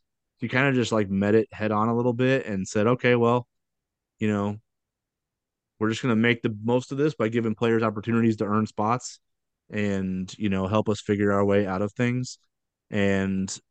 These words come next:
and then also some tough decisions had to be made when, when everybody got healthy. Like, the, when the whole roster was finally in one piece, um, they kinda had to reset and figure out what the best rotation was going forward and how they were gonna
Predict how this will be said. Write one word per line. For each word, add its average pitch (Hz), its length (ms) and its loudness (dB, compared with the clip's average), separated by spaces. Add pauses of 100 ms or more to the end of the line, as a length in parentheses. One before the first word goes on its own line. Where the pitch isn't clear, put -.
and 107 100 2
then 117 140 6
also 131 380 4
some 127 160 -2
tough 143 160 0
decisions 135 320 -4
had 135 80 4
to 135 40 6
be 131 120 4
made 131 220 4
when, 127 180 0 (160)
when 117 120 0
everybody 120 380 2
got 95 160 -8
healthy. 92 300 -6
Like, 98 160 0
the, 123 80 -4
when 113 100 4
the 110 80 2
whole 127 140 6
roster 120 340 0
was 107 140 -2
finally 113 400 0
in 113 120 0
one 110 160 -2
piece, 120 440 -4 (580)
um, 101 320 0
they 101 80 2
kinda 117 240 2
had 107 120 4
to 101 80 0
reset 117 540 2 (680)
and 101 340 0
figure 110 280 4
out 107 160 4
what 107 160 0
the 101 80 -4
best 104 280 -2
rotation 110 440 0
was 107 160 0
going 107 260 -2
forward 117 400 -2
and 92 100 -6
how 98 140 -4
they 104 140 0
were 101 120 0
gonna 98 340 -6